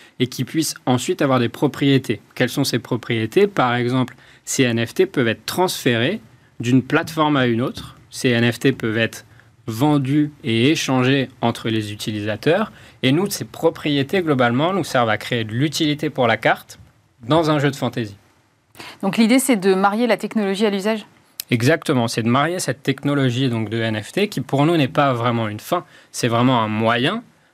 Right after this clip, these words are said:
Speaker 1: de l'associer à de la propriété intellectuelle très forte, celle des clubs, celle des joueurs, pour en faire un objet de collection qui soit, euh,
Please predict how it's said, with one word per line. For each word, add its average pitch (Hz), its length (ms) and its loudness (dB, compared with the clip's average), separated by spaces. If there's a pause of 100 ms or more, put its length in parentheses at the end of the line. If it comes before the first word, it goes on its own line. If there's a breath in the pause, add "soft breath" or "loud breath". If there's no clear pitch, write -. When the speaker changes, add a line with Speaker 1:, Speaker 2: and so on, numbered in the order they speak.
(100)
Speaker 1:
de 117 120 -4
l'associer 165 600 -2
à 143 80 0
de 120 60 -4
la 113 80 -2
propriété 120 540 -6
intellectuelle 113 600 -4
très - 160 -12
forte, - 480 -4
celle 127 260 -2
des 117 140 -6
clubs, 127 320 -2
celle 139 260 -2
des 117 140 -4
joueurs, 120 360 -2 (440 soft breath)
pour 156 160 0
en 151 100 4
faire 131 220 0
un 113 200 0
objet 175 300 0
de - 60 -10
collection 139 500 -4 (400 loud breath)
qui - 160 -6
soit, 131 400 0 (160)
euh, 107 400 -2